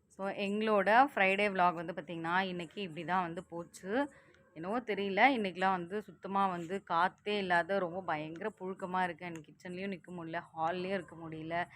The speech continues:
சரி, இருந்தாலும் பரவாயில்ல அப்படின்னு சொல்லிட்டு just வெளிய காத்தோட்டமா உக்காரலான்னு வந்தேன். But காத்து சுத்தமா இல்ல. இப்பவே வந்து வ-, எப்படி சொல்றது, வெயில் அந்த அளவுக்கு அடிக்குது, அனல் போடு போடுன்னு போடுது, அந்த மாதிரி இருக்கு. அ, பாதத்தை வந்து பாத்தீங்கன்னா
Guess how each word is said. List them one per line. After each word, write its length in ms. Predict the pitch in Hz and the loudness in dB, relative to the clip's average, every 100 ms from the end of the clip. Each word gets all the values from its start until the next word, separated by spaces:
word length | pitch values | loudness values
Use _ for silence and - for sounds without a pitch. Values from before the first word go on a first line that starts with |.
| - - - - _ - | -18 -20 -20 -20 _ -6
சரி, 140 | 190 | -2
இருந்தாலும் 500 | 185 208 220 214 226 | 0 6 10 10 10
பரவாயில்ல 520 | 220 185 190 190 185 | 10 10 12 12 10
அப்படின்னு 300 | 185 175 175 | 6 2 -6
சொல்லிட்டு 320 | 170 160 160 247 | -8 -10 -2 0
just 260 | 233 190 - 196 | 0 -4 -8 -4
வெளிய 300 | 180 190 202 190 | -4 0 -2 2
காத்தோட்டமா 720 | 165 180 - 196 - 190 214 220 | 4 4 2 -4 -2 2 4 6
உக்காரலான்னு 640 | 208 - 220 214 220 247 | 6 12 12 12 12 10
வந்தேன். 420 | 196 196 220 262 | 2 4 6 6
But 160 | 226 - | 4 4
காத்து 380 | 185 180 175 190 | 6 6 4 -10
சுத்தமா 440 | 175 - 170 175 180 | -16 -16 -8 -2 0
இல்ல. 280 | 165 151 151 151 180 190 - - - _ | -2 -4 -4 0 0 0 -8 -20 -20 _
இப்பவே 340 | _ 208 220 | _ 0 2
வந்து 240 | 214 190 208 | 4 2 2
வ-, 500 | 220 180 160 151 151 160 _ - - | 4 6 6 2 -2 -8 _ -20 -18
எப்படி 200 | 180 226 | -8 -6
சொல்றது, 360 | 220 180 160 160 | -6 -6 -8 -8
வெயில் 360 | 156 185 226 220 | -8 -6 0 0
அந்த 200 | 170 175 | 2 2
அளவுக்கு 280 | 180 190 | 0 0
அடிக்குது, 300 | 185 160 165 196 | -4 -4 0 0
அனல் 300 | 160 180 190 | 0 -4 -8
போடு 240 | 170 180 175 | -10 -10 -8
போடுன்னு 340 | 175 185 196 | -6 -6 -8
போடுது, 260 | 175 170 156 | -10 -10 -8
அந்த 180 | 151 160 | -8 -8
மாதிரி 280 | 160 170 185 | -8 -6 -8
இருக்கு. 360 | 156 - 170 202 - - - - - - 180 | -8 -8 -4 -4 -4 -18 -20 -20 -20 -6 -2
அ, 40 | 180 - | 0 6
பாதத்தை 500 | 190 214 254 233 240 | 12 12 12 10 2
வந்து 180 | 208 | 2
பாத்தீங்கன்னா 460 | 208 208 196 190 208 | 0 -2 -2 4 6